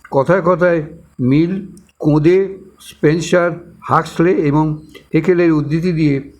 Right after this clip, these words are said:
আত্মপক্ষ সমর্থনের চেষ্টা করতেন। তাদের মত ছিল সব ধর্মই মিথ্যা। এই সমস্ত হচ্ছে বিদেশি, উম, ফিলোসফাররা,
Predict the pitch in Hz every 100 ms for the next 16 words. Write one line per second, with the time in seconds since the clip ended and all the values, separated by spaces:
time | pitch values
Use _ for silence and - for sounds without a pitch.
0 | - 135 - 165 151 147 - 143 139 160
1 | 160 156 113 143 120 113 160 175 - -
2 | - _ 143 135 156 143 135 156 - 151
3 | 143 - 143 131 135 135 160 247 113 -
4 | 117 - - - - _ _ _ _ _
5 | 151 127 160 160 160 160 151 151 151 -
6 | - _ _ 131 131 147 151 147 127 -
7 | - - - 120 110 104 95 - 139 101
8 | 90 90